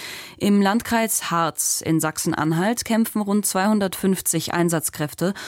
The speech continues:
unterstützt von einem Löschflugzeug auf mehreren Hektar, gegen einen Waldbrand.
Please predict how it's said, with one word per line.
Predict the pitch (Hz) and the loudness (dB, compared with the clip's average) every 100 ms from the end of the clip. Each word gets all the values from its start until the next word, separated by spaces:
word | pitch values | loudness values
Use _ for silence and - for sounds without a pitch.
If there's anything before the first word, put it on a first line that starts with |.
| - - | -10 -2
unterstützt | 214 220 - 226 - - | 0 0 0 0 -2 -4
von | - 196 | 0 0
einem | 170 170 170 165 | 2 4 4 4
Löschflugzeug | 170 185 - - - 151 - - 156 160 | 4 0 -4 -6 -6 -4 -4 -2 0 0
auf | 156 156 - | -2 -2 0
mehreren | 170 196 185 175 | 0 2 2 2
Hektar, | 170 170 - 147 | 0 -2 -2 -2
gegen | 143 147 147 143 | 0 0 2 2
einen | 147 156 147 | 2 2 2
Waldbrand. | 143 143 - 143 123 | 0 -4 -6 -6 -6